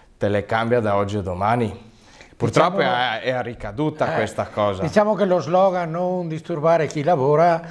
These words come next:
Speaker 2: ma chi lavora non è solo l'imprenditore, ma è anche l'operaio,
Speaker 1: Io
Speaker 2: è anche l'invisibile.
Speaker 1: faccio, faccio una battuta, Aldo, in, in dialetto.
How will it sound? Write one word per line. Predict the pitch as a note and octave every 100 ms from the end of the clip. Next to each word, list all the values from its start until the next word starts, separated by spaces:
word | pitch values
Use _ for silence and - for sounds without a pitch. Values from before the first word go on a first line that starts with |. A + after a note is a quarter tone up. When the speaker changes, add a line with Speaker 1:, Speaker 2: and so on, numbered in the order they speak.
| - - -
Speaker 2:
ma | C3+ C3 C3
chi | - D#3
lavora | C#3+ D#3+ C#3+
non | C3 C3+
è |
solo | - D#3+ D3+
l'imprenditore, | C3+ B2+ C#3+ D3+ D#3 B2 C3 C#3 E3 F3+ E3+ - - -
ma | B2+ C#3
è |
anche | B2 C3 C3+
l'operaio, | B2 B2 D3 C3 D3 C3
Speaker 1:
Io | C3+
Speaker 2:
è |
anche | D3 D3
l'invisibile. | C#3+ C#3 C3+ B2 B2+
Speaker 1:
faccio, | - C3
faccio | A#2+ B2+ B2 D3+
una | C3+ A#2+
battuta, | A2+ A2 - A#2+ - A2+ G#2 F#2+
Aldo, | A2 A2+ G#2+ G#2 G2
in, | G2 F#2+
in | G#2 G#2+
dialetto. | G#2+ G2+ G2+ G#2 - F#2+ F#2